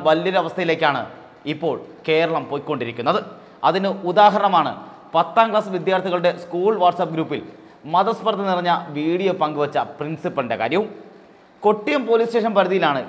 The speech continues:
ഈ സംഭവം നടക്കുന്നത്. അതായത് മൈലാപ്പൂർ ജംഗ്ഷനിലെ ചെറുപുഷ്പം കോൺവെന്റ് സ്കൂളിലെ ഓൺലൈൻ ക്ലാസ്സിലാണ് സംഭവം അരങ്ങേറുന്നത്. അങ്ങേയറ്റം വിഷം വമിക്കുന്ന വീഡിയോയാണത്. കേരളത്തിലെ ക്രിസ്ത്യാനികൾ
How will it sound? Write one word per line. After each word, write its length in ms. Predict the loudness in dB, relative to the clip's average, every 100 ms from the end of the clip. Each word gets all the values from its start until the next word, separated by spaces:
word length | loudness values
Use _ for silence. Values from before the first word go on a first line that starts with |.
| -8
ഈ 40 | -2
സംഭവം 280 | -2 0 -2 -2
നടക്കുന്നത്. 360 | -4 0 0 -2 -6 -20 -6 2
അതായത് 280 | 4 4 2 -2 -10 -10 0
മൈലാപ്പൂർ 500 | 2 4 4 4 2 2
ജംഗ്ഷനിലെ 400 | 0 0 0 0 -2 -4
ചെറുപുഷ്പം 540 | -2 0 -2 -2 -4 -2 0
കോൺവെന്റ് 300 | 0 -2 -4
സ്കൂളിലെ 300 | -4 -2 -2 -2 0
ഓൺലൈൻ 300 | 0 2 0 0
ക്ലാസ്സിലാണ് 420 | 0 0 -2 -2 -8 -12 -4
സംഭവം 360 | -2 0 -2 -2 -4
അരങ്ങേറുന്നത്. 520 | -2 -2 -6 -2 -2 -4 -8 -20 -20 -20 -20 0 0
അങ്ങേയറ്റം 440 | 2 0 2 2 0 -8 -16 -6 -4
വിഷം 280 | 0 2 4
വമിക്കുന്ന 380 | 2 2 0 0 0 -4
വീഡിയോയാണത്. 600 | -4 0 0 0 0 -2 -4 -10 -20 -20 -20 -20 _ -2
കേരളത്തിലെ 460 | 0 2 2 0 -2 -4
ക്രിസ്ത്യാനികൾ 520 | -4 2 2 2